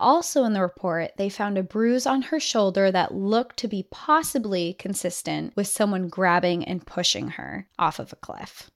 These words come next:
And so they came back and they're like, "I can't say for sure that this is what happened, but based on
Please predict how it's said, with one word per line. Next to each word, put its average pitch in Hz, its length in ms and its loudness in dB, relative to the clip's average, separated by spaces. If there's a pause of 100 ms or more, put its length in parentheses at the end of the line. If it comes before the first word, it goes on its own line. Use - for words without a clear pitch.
And 240 140 4
so 247 120 4
they 226 120 6
came 233 180 4
back 208 180 6
and 220 80 0
they're 214 80 2
like, 220 160 4
"I 220 100 6
can't 285 420 6
say 220 280 6
for 220 200 0
sure 175 500 2
that 196 200 2
this 190 180 2
is 185 120 -4
what 185 140 2
happened, 226 640 2 (500)
but 196 520 6
based 233 400 2
on 233 440 4